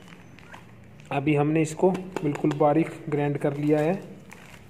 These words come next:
ये देख सकते हैं बिल्कुल बारीक powder हो चुका है। इसका color भी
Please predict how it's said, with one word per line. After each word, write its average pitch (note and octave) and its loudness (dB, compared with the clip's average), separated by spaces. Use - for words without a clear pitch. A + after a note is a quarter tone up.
ये C#3+ -4
देख C#3+ 0
सकते D3 -4
हैं D3+ 0
बिल्कुल D3 0
बारीक C#3+ 2
powder C#3+ 4
हो C#3+ 4
चुका D3 -2
है। D#3 2
इसका - -6
color C#3+ 0
भी D#3+ 0